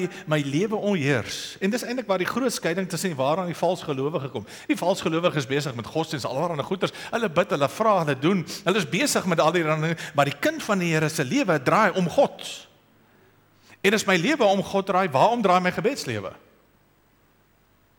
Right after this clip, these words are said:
Ook om God. As jou gebedslewe draai om wat ek moet hê en wat ek nodig het, en jy kan dit maar droom en dan God gaan dit vir jou gee, en gaan name it en jou claim it, en ons gaan aan en ons gaan aan met al die goed wat in die wêreld aangaan,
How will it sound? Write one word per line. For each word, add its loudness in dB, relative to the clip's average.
Ook -6
om -4
God. -12
As 6
jou 6
gebedslewe 2
draai 4
om -2
wat 8
ek 4
moet 0
hê 4
en 2
wat 6
ek -6
nodig 6
het, 0
en 2
jy 8
kan 6
dit 4
maar 6
droom 4
en 2
dan 0
God 0
gaan 0
dit -6
vir 2
jou 0
gee, -2
en 0
gaan -2
name 2
it -2
en 0
jou 0
claim 2
it, 2
en 4
ons -4
gaan 4
aan 4
en 0
ons -4
gaan 2
aan 2
met 0
al 0
die -2
goed -4
wat 0
in -2
die -2
wêreld 0
aangaan, -6